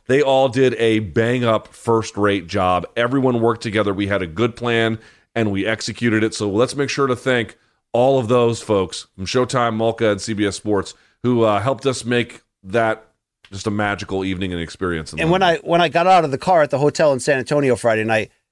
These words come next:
Speaker 2: Gaff Pierre standing right there, my man, Filthy Phil right behind him, Luke. It's
Speaker 1: Wow.
Speaker 2: just, you know, wherever we go, there, there we are.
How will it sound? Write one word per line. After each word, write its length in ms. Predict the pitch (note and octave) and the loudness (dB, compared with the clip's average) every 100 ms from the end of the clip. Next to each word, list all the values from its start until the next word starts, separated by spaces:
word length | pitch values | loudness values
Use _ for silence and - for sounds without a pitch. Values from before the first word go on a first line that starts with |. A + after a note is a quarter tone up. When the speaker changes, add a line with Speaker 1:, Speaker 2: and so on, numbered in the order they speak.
| _ _ | _ _
Speaker 2:
Gaff 320 | B2+ C3+ - | -2 0 -2
Pierre 340 | - D#3+ D3+ B2+ | 0 2 4 2
standing 320 | - C3 B2 | 0 -2 0
right 240 | B2+ C#3 | 0 2
there, 160 | C3+ A#2+ | 2 2
my 160 | A#2 A#2 | 2 2
man, 580 | A#2+ E3 C3+ A2 G2+ - _ _ | 2 0 -2 -6 -10 -16 _ _
Filthy 360 | - F3+ E3 E3+ | 0 0 2 -2
Phil 440 | - G#3 F#3 C#3 | 0 4 6 6
right 180 | C#3+ D#3+ | 4 2
behind 460 | E3 D3+ E3 D#3 B2 | 2 0 2 2 0
him, 160 | A2+ | -2
Luke. 260 | A2 A2 - | -2 -4 -2
It's 80 | D#2+ | -4
Speaker 1:
Wow. 120 | D2+ | -4
Speaker 2:
just, 180 | G#2+ D3+ | -4 -2
you 60 | |
know, 200 | C3 A2 - _ _ | 0 -2 -4 _ _
wherever 280 | D3 E3+ F3+ | 2 2 4
we 140 | F3+ | 2
go, 280 | D3 E3+ F3 | 4 4 4
there, 200 | C#3+ C#3+ | 4 2
there 320 | C#3 A2+ C3+ | -2 0 0
we 140 | C3 A#2+ | 2 0
are. 240 | G2+ F#2+ | -2 -6